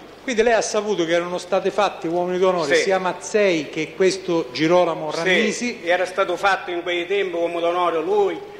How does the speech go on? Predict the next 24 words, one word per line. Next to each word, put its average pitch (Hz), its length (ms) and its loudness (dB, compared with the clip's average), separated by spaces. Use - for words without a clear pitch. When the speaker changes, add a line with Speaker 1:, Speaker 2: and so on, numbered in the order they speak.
Speaker 2:
Rannisi, 170 760 0
eh, 156 540 4
uno 165 320 0
che 156 140 0
ci - 160 -4
dicono, 156 560 2
oh, 165 140 -4
Franco 165 320 0
Spascio, 190 840 0
eh, 147 140 -8
perché 151 220 -4
mi, 160 120 2
mi, 151 480 -2
mi 151 80 -4
viene 151 180 0
a 156 40 2
dire 151 240 -2
mio 147 220 -2
genero 120 380 0
vero, 139 320 2
perché 139 220 -8
si 139 140 -8
trovava 143 340 2
là, 147 320 2